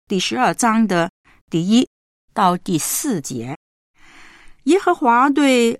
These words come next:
亚伯兰说：“你要离开本地、本族、父家，往我所要指示你的地去。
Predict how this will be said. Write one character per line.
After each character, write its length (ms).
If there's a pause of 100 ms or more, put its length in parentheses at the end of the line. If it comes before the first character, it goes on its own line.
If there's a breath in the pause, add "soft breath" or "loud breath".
(140)
亚 140
伯 120
兰 240
说 380 (280)
：“你 240
要 200
离 240
开 280
本 300
地、 320 (280)
本 260
族、 400 (240)
父 260
家， 320 (520)
往 400
我 180
所 420 (200)
要 280 (120)
指 240
示 240
你 260
的 140
地 360
去。 380